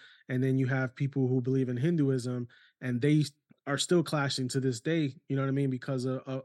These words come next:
of their different faiths. I think it's, right now, I think faiths, God is the number one reason that I think most people have died in the world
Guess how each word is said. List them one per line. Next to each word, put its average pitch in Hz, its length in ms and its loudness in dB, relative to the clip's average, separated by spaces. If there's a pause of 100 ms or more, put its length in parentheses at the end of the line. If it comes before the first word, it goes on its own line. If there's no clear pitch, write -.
of 127 120 -6
their 131 120 4
different 127 340 0
faiths. 147 380 0 (440)
I 131 100 -4
think 170 280 2 (380)
it's, 143 380 -2 (560)
right 160 280 0
now, 160 300 0
I 139 80 -2
think 151 300 -4 (380)
faiths, - 600 -2 (560)
God 160 300 0
is 135 200 -2
the 139 100 -4
number 147 280 0
one 147 200 -2
reason 143 340 -2
that 131 260 -6
I 131 80 -8
think 131 300 -2
most 139 280 0
people 139 220 0
have 123 140 -4
died 135 220 0
in 127 80 -2
the 123 80 -2
world 131 360 -2